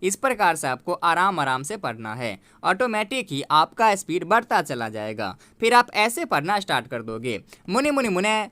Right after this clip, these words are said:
मुनि मुनि मुनीन, मुनिना मुनिभ्या मुनिभे, मुनिये मुनिभ्या मुनिभ्या, मुने मुनिभ्या मुनिभ्या, मुने मुनियो मुनिना, मुनो मुनियो मुनिषु, हे मुने हे मुनि हे मुनियः।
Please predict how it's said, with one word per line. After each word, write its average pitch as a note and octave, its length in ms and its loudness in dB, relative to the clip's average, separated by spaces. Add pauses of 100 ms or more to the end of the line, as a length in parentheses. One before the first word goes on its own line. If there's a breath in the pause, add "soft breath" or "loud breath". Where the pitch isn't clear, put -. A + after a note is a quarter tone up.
मुनि B3 200 -2
मुनि B3+ 200 0
मुनीन, F#3 360 -2
मुनिना G3 260 -4
मुनिभ्या A#3 300 -2
मुनिभे, A3 520 -2
मुनिये B3+ 300 -4
मुनिभ्या G#3+ 360 -2
मुनिभ्या, D3+ 480 0
मुने F#3 240 -4
मुनिभ्या A3 380 -2
मुनिभ्या, G3+ 520 0
मुने A3+ 240 -4
मुनियो G#3 300 -2
मुनिना, D#3+ 480 0
मुनो G#3+ 320 0
मुनियो A3+ 260 -4
मुनिषु, G#3 480 -4
हे D#3+ 220 -2
मुने A#3 260 -2
हे F3+ 140 -2
मुनि F3+ 240 -4
हे D#3+ 140 -10
मुनियः। A#2+ 540 -2